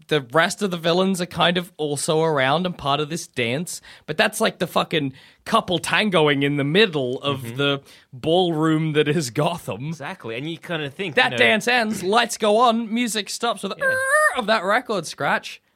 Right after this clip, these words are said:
Speaker 1: Let's take out Batman so
Speaker 2: Yeah.
Speaker 1: that we can keep living our peaceful Gotham life.
Speaker 2: Because you think Harley, Harlequin's gonna go insane.
Speaker 1: Yeah.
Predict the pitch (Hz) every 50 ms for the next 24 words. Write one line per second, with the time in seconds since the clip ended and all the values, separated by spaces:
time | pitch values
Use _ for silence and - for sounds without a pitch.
0 | _ _ _ _ _ - - - - 196 170 170 185 180 175 - - 165 214 220
1 | 165 143 147 160 175 185 180 - 156 165 147 160 156 - - 160 151 - 190 180
2 | 165 180 175 175 170 165 160 - - 190 190 180 - 185 185 160 147 175 220 220
3 | 190 135 117 110 107 113 113 - - - 147 - 175 160 151 170 170 131 120 -
4 | 143 180 214 220 170 143 - - - 170 202 220 196 - 139 123 110 - 123 113
5 | 110 110 107 98 95 - - - - - 104 90 85 95 110 131 160 117 135 190
6 | 381 381 262 -